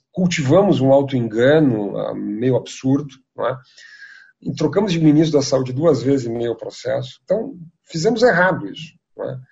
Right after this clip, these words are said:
Então, eu acho que é, é muito cedo pra gente fazer uma análise completa disso. Nós estamos muito no sabor, na, na, no calor da hora, tá muito politizado tudo. Mas essa reflexão,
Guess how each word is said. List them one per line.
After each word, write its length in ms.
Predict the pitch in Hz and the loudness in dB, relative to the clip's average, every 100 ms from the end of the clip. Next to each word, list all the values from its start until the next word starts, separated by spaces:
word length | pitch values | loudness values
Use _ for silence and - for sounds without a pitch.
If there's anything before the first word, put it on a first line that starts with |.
| _ _ _ | _ _ _
Então, 240 | _ 139 139 | _ -2 2
eu 180 | 143 185 | 4 6
acho 140 | 196 | 4
que 100 | 196 | 2
é, 40 | |
é 220 | 175 165 147 | 0 2 2
muito 200 | 208 - | 2 0
cedo 420 | - 185 220 156 | 2 6 6 4
pra 140 | 139 | 2
gente 140 | 139 151 | 2 2
fazer 240 | 147 131 | 2 4
uma 240 | 170 160 | 4 4
análise 500 | 147 139 147 160 131 | 6 6 6 2 0
completa 680 | 131 147 131 135 131 131 113 | 0 0 0 4 6 4 0
disso. 120 | 101 | -4
Nós 100 | 104 | -6
estamos 180 | - 139 | -2 2
muito 220 | 156 170 | 2 2
no 60 | 160 | -2
sabor, 680 | - 151 117 123 139 147 135 | 2 0 2 2 4 6 4
na, 240 | 120 120 | 2 0
na, 160 | 120 120 | 0 -2
no 120 | 113 | -4
calor 360 | - 123 131 | -2 2 2
da 140 | 131 120 | 2 4
hora, 420 | 113 127 135 127 | 6 8 8 6
tá 140 | 120 | 0
muito 220 | 123 135 - | -4 -4 -4
politizado 680 | 127 127 117 117 127 127 | -6 -6 -4 0 0 -2
tudo. 220 | - 120 - _ _ _ | -4 -8 -10 _ _ _
Mas 140 | - | 2
essa 180 | 139 131 | 2 2
reflexão, 580 | 143 135 131 - 113 117 | -2 0 -2 0 -2 -2